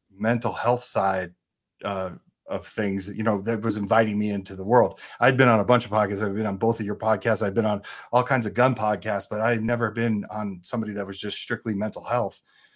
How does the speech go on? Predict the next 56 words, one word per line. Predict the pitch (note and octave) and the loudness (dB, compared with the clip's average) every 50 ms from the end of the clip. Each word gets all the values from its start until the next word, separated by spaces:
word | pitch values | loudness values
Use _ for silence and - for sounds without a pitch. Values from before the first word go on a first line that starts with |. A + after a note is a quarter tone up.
| _ _ | _ _
So | - - - A#2 A2 | -6 0 2 2 2
going | G2+ - A#2+ B2+ C3 C3 B2+ B2 B2 | 4 4 6 6 6 6 4 2 0
into | A#2+ A#2+ A2+ - A2 F#2+ G2 _ | 0 0 -2 -4 -6 -10 -12 _
Jake's | - - G#2 A2 A#2+ B2+ A#2 A#2+ - - | -12 -8 -4 -2 -2 -2 -2 -4 -8 -8
show, | - - - C#3 C3+ C3 G2+ F#2+ F#2+ F#2+ G2+ - _ _ _ _ _ _ _ _ _ - | -8 -6 -2 0 0 0 0 0 -2 -4 -8 -12 _ _ _ _ _ _ _ _ _ -8
and | G#2+ G#2+ | -6 -4
it | G#2 | -4
was | G2+ G2 A2+ | -2 0 0
really | A#2 A2 G2 | 0 0 0
funny | - - - A2 A#2+ C3+ B2+ A#2 A2 | -4 -8 -6 -2 0 2 2 2 0
because | G#2 F#2+ F#2 G#2+ G2+ F#2+ F#2 - | 0 -2 -4 -6 -8 -8 -8 -10
Jake, | - G#2+ G#2+ G#2+ E2+ - _ _ _ _ _ _ _ - | -8 -4 -4 -6 -6 -8 _ _ _ _ _ _ _ -10
you | A#2 | -6
know, | G#2 G2+ | -6 -4
when | G2+ G2+ G#2 | -4 -4 -4
we | G#2 | -4
were | G2 F#2+ | -6 -6
talking | - - A#2 A2+ - G#2+ G2+ | -6 -4 -4 -4 -4 -4 -8
before | F#2+ F2+ - G2 | -10 -10 -12 -12
the | F2+ | -12
show | F2 - F#2+ | -12 -12 -10
started, | - - - A#2+ A#2+ G#2+ | -8 -4 0 0 0 0
he | F#2+ F#2+ | -2 -4
said, | - - - | -8 -10 -8
"Hey | G2+ A2 | -6 -4
man, | G#2+ G#2+ G2+ G2 F#2+ - - | -2 -2 -2 -4 -6 -8 -10
I | - F#2 | -10 -8
own | G2 G2+ F#2+ | -6 -6 -6
a | F2 | -6
gun | E2+ G#2 G#2+ G#2 G2 F2+ F2+ D#2+ | -4 -2 -2 -2 -2 -4 -6 -10
and | D#2+ F2+ | -8 -8
I | G2+ G2 | -6 -6
have | G2+ F2+ | -6 -8
a | F#2 | -10
concealed | - - F#2 - - G2 F#2 E2+ - | -14 -16 -12 -12 -10 -10 -10 -12 -8
carry, | - G#2+ G2+ F#2 | -6 -4 -4 -4
but | D#2+ F2+ F2 | -4 -6 -6
we | G2 | -8
can't | F#2+ - - G2+ E2+ - | -6 -6 -6 -6 -4 -4
talk | F#2+ F#2+ - | -4 -6 -6
about | F#2 F2 F2 F2 - | -4 -6 -6 -6 -6
that." | F2+ F2 | -8 -8
Uh, | E2+ E2+ - - - - - - - - - _ - | -8 -8 -10 -12 -14 -16 -20 -20 -20 -20 -18 _ 0
it | A#2+ | 0
was | A#2 A2+ | 0 2
funny | - - C#3 C#3+ B2+ | 4 6 6 8 8
how | A#2 A2 G#2 | 6 4 2
Jake | G2+ G#2+ A#2 A#2+ A#2 A#2 | 2 2 2 2 2 4
was | A2+ A#2 A#2 A2+ G#2+ G#2+ | 6 6 6 6 6 4
in | G#2 | -2
the | G2+ | -6
beginning, | F2+ G2 F2+ A2 B2 B2+ A#2 G2 F#2+ F#2 | -6 -6 -4 -2 0 0 0 -2 -4 -6
'cause | G2 F#2+ F#2+ | -8 -10 -8
he | G2+ | -8
was | G2 F#2+ G2 | -8 -6 -4
like, | G2+ F#2+ F2+ F2 - | -4 -4 -4 -6 -12